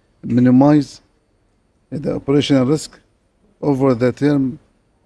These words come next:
of the project. So, so as what I see, the, um, the social sector, uh, hospital and, uh, schools, the major sector, which is, uh,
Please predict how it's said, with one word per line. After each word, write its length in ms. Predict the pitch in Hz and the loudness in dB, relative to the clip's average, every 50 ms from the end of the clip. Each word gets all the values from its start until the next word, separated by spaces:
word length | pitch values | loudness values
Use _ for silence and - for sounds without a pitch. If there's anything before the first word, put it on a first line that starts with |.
| _ _ _ _ _ _ _ _ _ - - - _ _ | _ _ _ _ _ _ _ _ _ -20 -20 -20 _ _
of 160 | - 117 120 | -10 -10 -6
the 100 | 120 117 | -6 -6
project. 420 | - - 113 104 - - 156 - _ _ _ _ _ _ _ _ _ _ _ _ | -4 -4 -4 -4 -4 -8 -14 -18 _ _ _ _ _ _ _ _ _ _ _ _
So, 100 | - - - 156 147 - _ _ _ _ _ - - | -20 -20 -18 -18 -18 -20 _ _ _ _ _ -8 -4
so 80 | 139 | -2
as 180 | 139 135 127 131 | 0 2 2 2
what 160 | 135 127 - | 0 0 0
I 60 | 135 | -2
see, 300 | 123 - - 165 151 135 - - _ _ _ | -2 -2 -4 -6 -6 -6 -10 -16 _ _ _
the, 560 | - - - 107 104 117 117 117 113 113 113 113 | -14 -14 -14 -6 -4 0 0 2 2 0 0 -2
um, 240 | 117 117 117 - - _ _ _ _ _ - - 139 - - - - - | -2 -4 -6 -8 -12 _ _ _ _ _ -18 -18 -18 -20 -20 -20 -20 -16
the 280 | - - 160 123 117 | -14 -8 -6 -4 -4
social 360 | - - 156 131 - - 135 | 0 0 0 0 2 0 -2
sector, 380 | 113 - - 131 - - - 160 | -2 -2 -4 -6 -4 -4 -4 -4
uh, 140 | 147 151 - - 120 117 - - - - - _ _ 131 135 - 117 117 | -4 -6 -12 -18 -20 -20 -20 -20 -20 -20 -20 _ _ -20 -20 -20 -14 -12
hospital 560 | 139 131 - - 147 135 - 139 123 135 - | -12 -12 -10 -8 -8 -6 -4 -4 -4 -4 -4
and, 300 | - 113 113 110 110 107 110 110 110 | -4 -2 -2 -2 -2 -2 -4 -6 -8
uh, 240 | 120 123 120 - 139 | -6 -6 -6 -6 -8
schools, 460 | - - - - 143 147 143 139 127 - _ _ _ _ _ _ _ | -12 -14 -8 -4 -2 -2 -2 -2 -6 -10 _ _ _ _ _ _ _
the 280 | - - 110 110 117 117 | -12 -10 -6 -4 -2 0
major 400 | 117 120 123 120 104 110 113 110 | 0 2 0 0 0 -2 -4 -4
sector, 360 | 104 - 123 - - - 123 | -4 -4 -8 -8 -6 -8 -8
which 320 | 165 - 120 110 - - 120 | -6 -6 -6 -8 -8 -6 -6
is, 400 | 120 120 127 - 101 101 - | -6 -6 -6 -8 -8 -8 -10
uh, 60 | - | -10